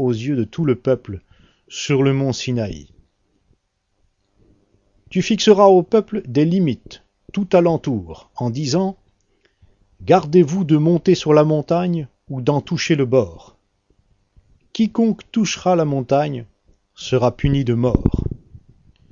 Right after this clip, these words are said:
On ne portera pas la main sur lui, mais on le lapidera,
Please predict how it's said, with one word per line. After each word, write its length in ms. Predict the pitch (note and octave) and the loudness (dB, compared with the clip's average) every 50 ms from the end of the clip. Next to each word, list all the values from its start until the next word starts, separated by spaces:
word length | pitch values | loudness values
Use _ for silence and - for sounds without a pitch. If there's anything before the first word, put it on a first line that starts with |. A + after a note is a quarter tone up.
| - _ _ _ _ _ _ _ _ _ _ - - _ _ | -20 _ _ _ _ _ _ _ _ _ _ -20 -20 _ _
On 120 | A#2+ A#2+ | -4 0
ne 100 | B2 B2 | 0 0
portera 600 | A#2 - - F#3+ F#3 - - - F3 D#3 D3+ - | 0 2 2 2 2 2 2 2 4 4 4 4
pas 120 | - E3 D#3+ | 4 4 6
la 120 | D3 C#3+ | 6 4
main 200 | C#3 C#3+ D#3 D#3+ | 2 2 0 0
sur 260 | D3 - - D3+ C3+ | -2 -2 0 2 4
lui, 260 | C3 C3 C#3+ E3 G3 G3+ - - _ - - - | 4 4 2 0 -2 -4 -8 -16 _ -20 -16 -6
mais 280 | - A#2+ B2 A#2+ A#2+ B2 | -2 0 2 2 2 0
on 140 | - C#3+ B2+ | -2 -2 0
le 140 | B2 B2 B2+ | 4 6 6
lapidera, 560 | B2 B2+ C3+ C3+ - C3+ A#2 A2 G#2+ G2+ - | 8 6 6 4 2 -2 -2 -2 -4 -4 -8